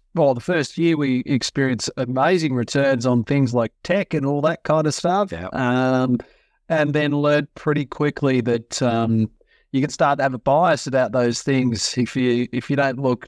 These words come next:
Speaker 1: deeper into, let's call it, average returns for sectors and things like that. Um, we can also have a pretty big bias as well, and clients will come in with those biases. You know, my f-, my friend down the street, he's got returns on,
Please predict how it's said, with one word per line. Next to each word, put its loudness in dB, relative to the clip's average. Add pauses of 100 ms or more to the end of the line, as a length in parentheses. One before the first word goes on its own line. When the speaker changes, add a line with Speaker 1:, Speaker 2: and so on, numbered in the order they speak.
Speaker 1:
deeper 0
into, 0
let's -2
call 0
it, -4
average 2
returns 0
for -4
sectors 0
and 2
things 2
like 2
that. 2 (140)
Um, 4 (340)
we 2
can 0
also 0
have 2
a -6
pretty 0
big 0
bias 2 (140)
as -2
well, 2
and -2
clients -2
will -2
come 0
in 2
with 0
those 2
biases. 2
You 2
know, 4
my 2
f-, -8 (120)
my 0
friend 0
down 2
the 2
street, 0
he's 2
got 0
returns 0
on, 2